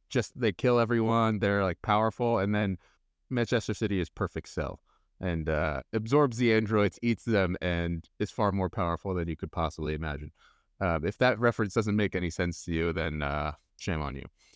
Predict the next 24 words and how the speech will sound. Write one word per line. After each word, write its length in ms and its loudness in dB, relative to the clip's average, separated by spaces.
So 380 0
they 200 2
kind 220 2
of 200 0
float 400 2
along 380 4
a 40 2
little 220 4
bit, 200 2
a 60 -2
little 280 4
bit 300 2
rudderless, 680 0
not 260 0
try-, 280 0
trying 220 0
to 60 -2
figure 260 0
out 160 2
where 220 2
next 300 -4
to 120 -6
go. 380 0
And 560 0